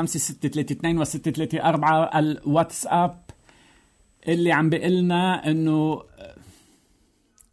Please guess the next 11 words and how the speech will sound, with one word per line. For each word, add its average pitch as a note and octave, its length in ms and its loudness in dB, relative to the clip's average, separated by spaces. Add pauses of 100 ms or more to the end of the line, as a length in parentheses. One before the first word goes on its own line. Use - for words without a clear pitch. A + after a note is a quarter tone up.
(720)
مكتوب D3 320 0
بالحرف D3+ 400 0
اللاتيني. D3+ 460 2
صديقي، D3 420 2
ما D#3 280 4
فيني D3 420 4
أقرأ C#3+ 340 -2
لك C#3 320 -2
رسالتك، B2+ 800 -2
بعتذر A2+ 420 -2
منك، B2 520 0